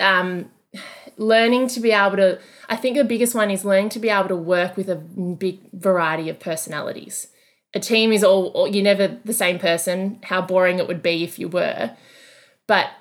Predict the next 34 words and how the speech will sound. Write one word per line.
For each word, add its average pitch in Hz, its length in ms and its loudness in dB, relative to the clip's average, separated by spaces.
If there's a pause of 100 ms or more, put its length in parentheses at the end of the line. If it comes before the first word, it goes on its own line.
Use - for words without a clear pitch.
(280)
having 233 540 0
that 214 120 4
opportunity, 190 920 0
um, 170 420 -2 (260)
as - 120 2
a 185 40 -2
child, 180 400 0
like, 170 220 -2 (160)
as 190 140 0
a 190 40 0
young 185 300 2
person, 208 720 -2
you 202 100 -6
probably 233 280 2
don't 190 340 2 (120)
realise 202 720 2
that - 160 -6
you're 202 120 -2
doing 202 360 0
that. 415 300 -2
You, 190 220 -8 (100)
you 190 140 -4
sort 190 160 -2
of 170 140 -4
just, 185 420 -8 (540)
you 214 100 0
mould 196 360 4
to 220 100 -4
your 180 180 0
environment 185 560 2
and 180 180 0
you, 170 160 -10
and 180 160 -2
you, 170 200 -10